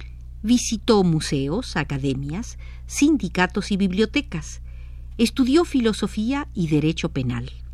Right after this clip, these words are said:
La pintura ocupó entonces el lugar de un modesto medio para obtener liras. Tomó clases con el filósofo napolitano Antonio Labriola y con el penalista y político Enrico Ferri.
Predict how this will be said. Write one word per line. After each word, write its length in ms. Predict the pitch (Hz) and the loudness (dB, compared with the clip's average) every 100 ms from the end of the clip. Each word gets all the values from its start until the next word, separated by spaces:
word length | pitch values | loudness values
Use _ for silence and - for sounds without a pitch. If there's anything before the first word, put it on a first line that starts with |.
| - - - - - - | -12 -12 -12 -12 -12 -2
La 300 | 214 233 240 | 4 4 4
pintura 640 | 277 320 240 156 156 190 - | 4 4 4 4 2 0 0
ocupó 400 | 214 175 190 226 | -2 0 4 6
entonces 720 | 226 233 202 175 175 170 - - - | 6 6 4 2 0 -2 -2 -6 2
el 120 | 233 | 4
lugar 380 | 240 247 330 262 | 4 2 2 4
de 80 | 240 | 6
un 180 | 262 | 6
modesto 460 | 247 196 226 - 190 | 4 4 2 2 2
medio 320 | 156 160 170 | 2 2 -2
para 180 | 151 131 | -2 -4
obtener 540 | 131 - 147 165 165 | -4 -2 2 2 2
liras. 560 | 190 233 190 139 - - - - - - - - - | 0 0 -2 -4 -8 -12 -12 -12 -12 -12 -12 -12 4
Tomó 260 | 269 302 359 | 8 8 6
clases 400 | 302 302 330 - | 2 2 0 0
con 220 | 214 175 | 0 2
el 120 | 160 | 2
filósofo 800 | - 170 165 208 185 - 165 170 | -2 0 0 2 -2 -2 -2 0
napolitano 760 | 170 160 156 180 165 170 160 143 | 0 0 0 -4 -2 -2 0 0
Antonio 560 | 143 143 165 160 147 | 0 -2 0 0 0
Labriola 640 | 135 135 151 175 170 196 - - - - - | 0 0 2 4 4 0 -6 -12 -14 -14 -2
y 120 | 233 | -2
con 180 | 214 240 | 4 4
el 120 | 226 | 4
penalista 600 | - 208 202 214 - - | 2 0 2 0 -2 -2
y 80 | 196 | -2
político 640 | 147 151 180 - 165 180 - | 0 -2 -2 -6 -4 -4 -2
Enrico 560 | 160 151 147 175 - | 0 0 0 -2 -2
Ferri. 360 | 185 233 - | -2 -2 -2